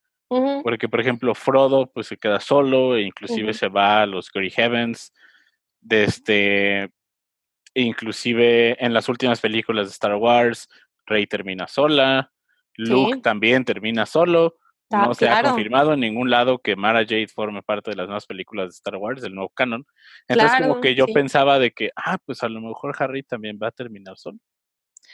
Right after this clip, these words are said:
Speaker 1: A mí me hubiera gustado ver a Harry solo, la, la neta.
Speaker 2: Imagínate Harry como ermitaño viviendo en Grimmauld Place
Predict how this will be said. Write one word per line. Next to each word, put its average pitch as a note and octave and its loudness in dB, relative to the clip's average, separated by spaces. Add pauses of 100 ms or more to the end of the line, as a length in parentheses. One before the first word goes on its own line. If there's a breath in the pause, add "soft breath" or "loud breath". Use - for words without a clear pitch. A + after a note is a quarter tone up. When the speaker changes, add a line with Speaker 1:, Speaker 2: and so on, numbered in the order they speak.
(140 soft breath)
Speaker 1:
A C4+ 2
mí D#4+ 4
me G4 4
hubiera E4+ 4
gustado B3+ 2
ver B3 4
a A#3+ 4
Harry A3+ -2
solo, G#3 -2
la, G#3+ 2
la A3 4
neta. G#3 -6 (260)
Speaker 2:
Imagínate B2 -2
Harry B2+ 4
como A#2 2
ermitaño A2 0
viviendo G#2+ -2
en G#2 -2
Grimmauld G#2+ -2
Place G#2+ -4